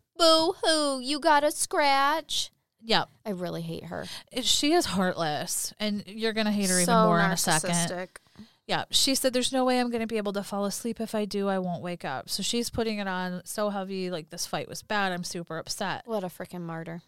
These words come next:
Speaker 2: Now, <laughs> meanwhile, so she's sending these with her friend. At the same time, she's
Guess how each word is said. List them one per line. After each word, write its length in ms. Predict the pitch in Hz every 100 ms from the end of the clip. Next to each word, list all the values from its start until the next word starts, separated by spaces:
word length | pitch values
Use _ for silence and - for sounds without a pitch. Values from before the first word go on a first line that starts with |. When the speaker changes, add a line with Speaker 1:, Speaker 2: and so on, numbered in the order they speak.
| _ 302
Speaker 2:
Now, 800 | 330 359 349 330 247 180 151 151 - - - -
<laughs> 240 | - _
meanwhile, 840 | 247 302 349 359 330 240 185 175 180
so 120 | 214
she's 160 | -
sending 400 | - 320 339 349 294
these 220 | 269 254
with 120 | 240
her 120 | 214
friend. 460 | 196 - 202 175 180 _ _ _ _ _
At 160 | 254 277
the 120 | 320
same 380 | 302 - 269 269
time, 400 | - - 196 220
she's 260 | 233 220